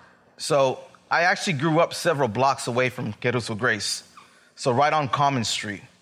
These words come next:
And when I grew up in this neighborhood back in the eighties, kinda tells my age a little bit there, you know? But, but what, what we saw was, we, man, we were very poor.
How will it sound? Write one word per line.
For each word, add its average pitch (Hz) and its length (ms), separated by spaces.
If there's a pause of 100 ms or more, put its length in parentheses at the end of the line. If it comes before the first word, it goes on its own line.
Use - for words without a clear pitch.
(800)
And 131 280
when 147 100
I 185 140
grew 185 200
up 175 160
in 147 120
this 151 200
neighborhood 147 600 (260)
back 156 200
in 151 100
the 139 100
eighties, 147 680 (400)
kinda 120 140
tells 131 200
my 120 160
age 123 140
a 113 60
little 113 160
bit 107 200
there, 131 260 (520)
you 120 140
know? 127 180 (640)
But, 127 400
but 143 180
what, 156 240
what 160 220
we 160 120
saw 220 340
was, 170 260 (320)
we, 180 200
man, 175 260
we 220 100
were 190 160
very 151 460
poor. 170 420